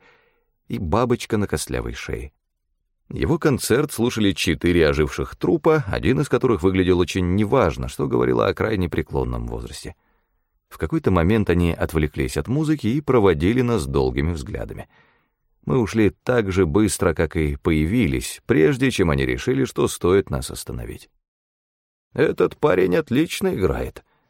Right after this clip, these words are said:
между тем задумчиво сказал Стефан. «Оркестр Национального театра взял бы его с руками и ногами».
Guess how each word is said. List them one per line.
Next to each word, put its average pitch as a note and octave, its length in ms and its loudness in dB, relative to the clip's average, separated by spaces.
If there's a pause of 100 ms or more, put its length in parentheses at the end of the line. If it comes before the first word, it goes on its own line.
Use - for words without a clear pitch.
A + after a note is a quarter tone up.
между A#2+ 340 0
тем C3+ 220 0
задумчиво F#2 640 0
сказал B1+ 340 -6
Стефан. - 440 -10 (640)
«Оркестр D#3 640 2
Национального F#2 760 4
театра E2+ 520 0
взял B2+ 300 0
бы D3+ 100 2
его C#3 180 4
с - 100 -2
руками C#2+ 460 0
и A1+ 40 -10
ногами». A1+ 500 -12